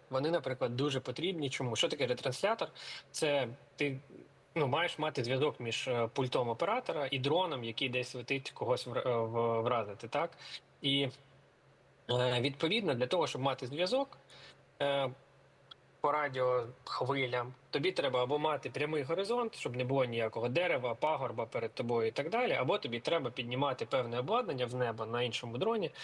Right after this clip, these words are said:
який працює як ретранслятор, да, який отримує сигнал від тебе, куди летіти,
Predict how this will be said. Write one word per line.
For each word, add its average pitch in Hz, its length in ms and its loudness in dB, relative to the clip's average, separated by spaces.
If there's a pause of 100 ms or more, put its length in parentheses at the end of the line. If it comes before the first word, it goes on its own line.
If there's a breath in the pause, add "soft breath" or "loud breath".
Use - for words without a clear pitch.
(220 loud breath)
який 220 200 0
працює 151 320 2
як 135 180 2
ретранслятор, 123 720 0
да, 185 120 2
який 143 220 2
отримує 143 360 2
сигнал 123 420 0
від 135 160 -2
тебе, 127 400 0
куди 135 220 0
летіти, 120 520 -6